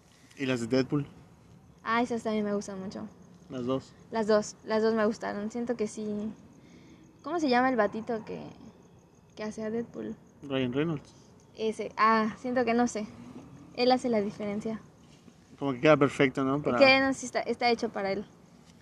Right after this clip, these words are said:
Speaker 1: El
Speaker 2: Porque
Speaker 1: sí.
Speaker 2: así, es que él así es, bueno, lo que dicen es que él es así en la vida real, es muy, muy bromista, muy, como muy despreocupado, como,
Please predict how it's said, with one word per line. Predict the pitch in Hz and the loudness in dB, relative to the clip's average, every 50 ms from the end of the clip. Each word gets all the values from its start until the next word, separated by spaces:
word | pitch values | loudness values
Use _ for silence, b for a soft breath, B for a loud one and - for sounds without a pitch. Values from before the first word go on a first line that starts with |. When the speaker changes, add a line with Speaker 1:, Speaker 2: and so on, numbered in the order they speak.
| - - - - | -20 -20 -18 -10
Speaker 1:
El | - - | -4 -2
Speaker 2:
Porque | 247 247 254 262 | 0 4 6 6
Speaker 1:
sí. | 269 269 | 8 8
Speaker 2:
así, | 277 - - | 6 6 6
es | 277 285 - | 4 4 4
que | - 311 | 4 4
él | 320 330 | 6 6
así | 311 302 - 262 | 6 4 2 0
es, | 247 - - 233 | -4 -6 -4 0
bueno, | 247 302 311 262 190 - - - - - - | 0 2 2 2 0 -2 -6 -12 -14 -10 -4
lo | 220 226 226 208 214 | -2 0 0 0 0
que | 220 220 | 0 2
dicen | 208 226 240 233 269 254 247 | 2 2 0 0 0 0 0
es | 233 226 220 | 0 -2 -2
que | - 233 214 | -2 0 2
él | 214 214 | 2 2
es | 208 220 - | 2 0 -2
así | 202 202 - 208 | -6 -8 -8 -8
en | 202 | -4
la | 202 202 | -2 -2
vida | 196 202 190 185 | 0 0 0 0
real, | 185 190 180 180 214 | 0 0 0 -2 -2
es | 214 208 | -2 -2
muy, | 196 190 196 196 | -2 -2 -4 -4
muy | 190 185 170 208 214 214 | -4 -4 -2 -2 0 0
bromista, | 208 202 190 185 196 208 208 - - - 208 | 0 0 0 0 0 -2 -2 -2 -6 -10 -10
muy, | 202 190 196 202 214 220 220 214 - - b b b b b b b b b b - - | -8 -6 -6 -6 -6 -6 -8 -10 -12 -16 b b b b b b b b b b -20 -12
como | - - 233 240 | -6 -4 -2 0
muy | 247 262 277 | 2 2 4
despreocupado, | 285 285 277 - 220 214 - 214 202 - 214 214 208 208 214 214 - - - - - - | 4 2 2 0 -2 -2 -2 -2 0 2 2 4 4 2 2 -2 -8 -16 -20 -20 -18 -14
como, | - 208 202 196 | -10 -6 -4 0